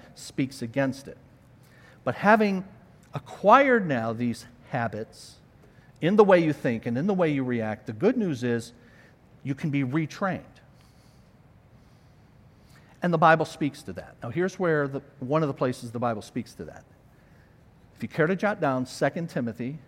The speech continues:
chapter three, in verse sixteen, and that verse is one of the more well-known verses in the Bible. Many of you know it, because it's a verse in the Bible about the Bible,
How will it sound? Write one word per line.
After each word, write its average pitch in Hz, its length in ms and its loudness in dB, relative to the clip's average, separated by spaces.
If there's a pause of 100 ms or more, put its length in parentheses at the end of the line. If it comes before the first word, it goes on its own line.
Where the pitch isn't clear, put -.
(120)
chapter 135 340 -6
three, 123 400 -6 (1600)
in 110 100 -6
verse 139 280 0
sixteen, 170 760 -4 (520)
and 117 120 -6
that 151 240 0
verse 147 380 -2
is 127 120 -8
one 143 140 -4
of 147 80 -2
the 143 60 -2
more 139 260 2
well-known 151 480 2
verses 135 380 -4
in 123 100 -4
the 156 60 -4
Bible. 127 340 -2
Many 127 260 -4
of 131 80 -6
you 143 120 -8
know 131 260 0
it, 202 140 -4 (1120)
because 151 260 2
it's - 420 -6
a 143 80 0
verse 156 300 0
in 180 100 2
the 196 80 4
Bible 165 320 6
about 139 300 2
the 156 60 -6
Bible, 180 320 4